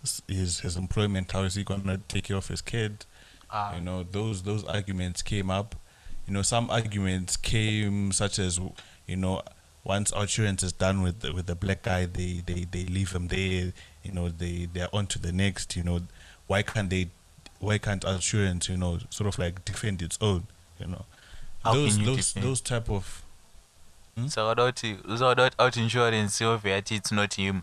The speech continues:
Speaker 2: But Baba, he just
Speaker 1: It was
Speaker 2: exposed.
Speaker 1: de-, deny. <laughs>
Speaker 2: He, he
Speaker 1: Deny.
Speaker 2: just exposed himself. Unoramba.
Speaker 1: Deny.
Speaker 2: Unoramba. Ine hangu
Speaker 1: Deny.
Speaker 2: unoramba.
Speaker 1: You must deny.
Speaker 2: Inchero kava ne-evidence, ndokuzwa kuti, ah, ndizvirini. Wakatouya
Speaker 1: I
Speaker 2: nemusikana
Speaker 1: don't
Speaker 2: wanonzwa
Speaker 1: think
Speaker 2: kuti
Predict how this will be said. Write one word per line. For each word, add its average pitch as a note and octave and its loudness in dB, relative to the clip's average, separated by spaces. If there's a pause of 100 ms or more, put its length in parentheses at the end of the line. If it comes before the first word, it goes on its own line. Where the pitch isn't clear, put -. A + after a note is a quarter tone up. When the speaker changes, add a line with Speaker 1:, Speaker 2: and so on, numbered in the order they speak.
(120)
Speaker 2:
But A#2+ 6
Baba, C#3+ 6
he G#2 0
just A2 4
Speaker 1:
It C3+ 6
was D3 6
Speaker 2:
exposed. A2+ 4
Speaker 1:
de-, D3 -2 (160)
deny. G3+ 2
<laughs> - -4 (520)
Speaker 2:
He, A2+ 2
he F3+ 4
Speaker 1:
Deny. F#3 4
Speaker 2:
just F#3 6
exposed B2 2
himself. F#2+ 2 (120)
Unoramba. E3+ 8
Speaker 1:
Deny. F#3+ 4
Speaker 2:
Unoramba. B2 6
Ine D#3+ 2
hangu C3 6
Speaker 1:
Deny. B2+ 4
Speaker 2:
unoramba. A#2+ 8
Speaker 1:
You F#3+ 8
must G3 4
deny. F#3 4 (160)
Speaker 2:
Inchero A3+ 8
kava G3+ 12
ne-evidence, C3+ 6
ndokuzwa D3+ 6
kuti, - -2
ah, G#2+ 6 (260)
ndizvirini. G2 0 (540)
Wakatouya F#3 10
Speaker 1:
I A#3 6
Speaker 2:
nemusikana A#3 8 (120)
Speaker 1:
don't G#3+ 10
Speaker 2:
wanonzwa F3+ 10
Speaker 1:
think - 0
Speaker 2:
kuti E3+ 8